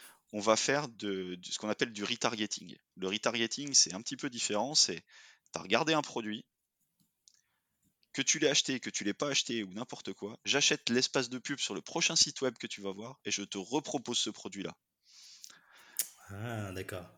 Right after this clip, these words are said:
Speaker 1: Donc c'est hip-, ah, c'est, c'est, c'est compliqué parce qu'il y a, il y a plein de choses à mettre en œuvre, mais en termes
Speaker 2: Ouais.
Speaker 1: d'algorithmie, c'est beaucoup moins difficile.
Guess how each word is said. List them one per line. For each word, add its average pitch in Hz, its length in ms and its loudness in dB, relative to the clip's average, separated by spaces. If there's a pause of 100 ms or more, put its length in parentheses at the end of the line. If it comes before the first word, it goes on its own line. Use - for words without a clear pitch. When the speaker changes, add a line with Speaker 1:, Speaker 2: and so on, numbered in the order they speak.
Speaker 1:
Donc 107 160 -2
c'est 110 320 6 (280)
hip-, 185 220 -4 (1040)
ah, - 240 -16
c'est, - 260 -14
c'est, - 180 -2
c'est - 160 6
compliqué 143 500 4
parce - 180 4
qu'il 101 120 -4
y 92 80 2
a, 87 60 2 (100)
il - 60 -2
y 98 40 4
a 87 40 6
plein 110 180 -6
de 101 40 -2
choses 104 200 0
à 107 40 4
mettre 113 180 -4
en 151 60 -6
œuvre, 120 160 -2
mais 98 120 0
en 98 120 0
termes 107 200 2
Speaker 2:
Ouais. 101 60 -2
Speaker 1:
d'algorithmie, 104 520 2
c'est - 140 4
beaucoup 104 240 -10
moins 190 140 -4
difficile. 196 460 -4